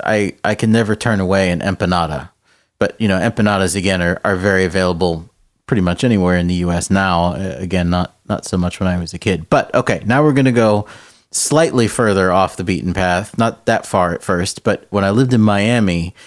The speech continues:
there was this little divey Argentinian steakhouse right near where I lived.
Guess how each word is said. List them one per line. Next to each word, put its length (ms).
there 240
was 220
this 220
little 480
divey 800
Argentinian 1300
steakhouse 1000
right 220
near 240
where 140
I 80
lived. 520